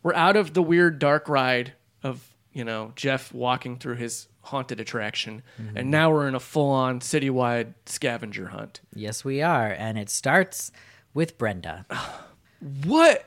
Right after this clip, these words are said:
Speaker 1: is her deal?
Speaker 2: So I looked this up.
Speaker 1: Okay, 'cause it's not clear.
Speaker 2: Yeah, eh, well, <sighs> because the movie never
Speaker 1: <laughs>
Speaker 2: lingers on anything long enough to let us see what the fuck it's trying to show us. So those pictures are all of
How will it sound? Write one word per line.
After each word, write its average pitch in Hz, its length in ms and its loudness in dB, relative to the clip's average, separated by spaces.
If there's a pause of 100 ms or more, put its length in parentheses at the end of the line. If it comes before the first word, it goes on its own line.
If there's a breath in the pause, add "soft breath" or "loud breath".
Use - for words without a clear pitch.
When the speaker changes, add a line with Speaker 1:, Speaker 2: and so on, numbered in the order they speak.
Speaker 1:
is 202 460 4
her 143 920 4
deal? 120 540 -2 (240)
Speaker 2:
So 165 1040 4 (320)
I 151 140 2
looked 170 260 0
this 208 160 2
up. 123 320 0
Speaker 1:
Okay, 143 340 -2
'cause 180 200 4
it's 208 220 4
not 233 560 4
clear. 120 540 0
Speaker 2:
Yeah, 156 400 6
eh, - 120 -10 (240)
well, 202 280 2 (140)
<sighs> - 140 -14
because 185 280 -2
the 196 100 0
movie 214 260 4
never 147 480 4
Speaker 1:
<laughs> 135 40 -6
Speaker 2:
lingers 131 540 2
on 127 160 2
anything 123 420 -2
long 117 200 0
enough 127 200 -2
to 127 100 -4
let 113 140 0
us 110 140 -4
see 117 160 -4
what 110 180 -6
the 113 60 -6
fuck - 240 -6
it's 104 100 -10
trying 110 180 -6
to 101 60 -8
show 101 260 -4
us. 143 160 -4 (420 loud breath)
So 165 300 6
those 165 220 6
pictures 190 460 2
are 156 100 6
all 139 200 6
of 123 260 -2